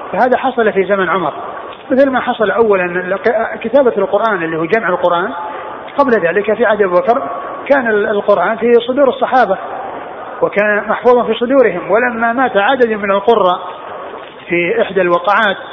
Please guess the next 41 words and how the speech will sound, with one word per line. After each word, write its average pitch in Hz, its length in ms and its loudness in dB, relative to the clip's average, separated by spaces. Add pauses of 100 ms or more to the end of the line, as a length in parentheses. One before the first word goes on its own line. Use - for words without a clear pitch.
(240)
جاء 247 220 2
عمر 214 360 2
و-، 233 220 4
و-، 233 240 4
واقترح 240 400 2 (840)
على 190 480 0 (200)
أبي 190 120 2
بكر 180 300 2
رضي 175 180 2
الله 175 220 0
عنه 175 220 0
أن 180 60 -4
ي-، 202 440 -2
أن، 202 60 0
أن 202 200 -2
يكتب 233 320 2
القرآن، 175 400 0 (1160)
فالرسول 240 720 2
صلى 240 100 0
الله 226 120 -4
عليه 233 40 0
وسلم، 233 280 -2
فعمر، 240 580 2
أبو 233 100 4 (100)
بكر 214 140 2
قال: 220 420 0
"كيف 254 260 0
أفعل 208 300 0
شيء 220 80 0
ما 208 140 0
فعله 190 300 2
الرسول 196 280 -2
صلى 190 60 -2
الله 180 120 0
عليه 170 100 -2
وسلم؟" 160 120 -6 (960)
ثم 277 240 2
راجعه 226 840 4
حتى 247 340 2
انشرح 247 420 2
صدره 190 560 0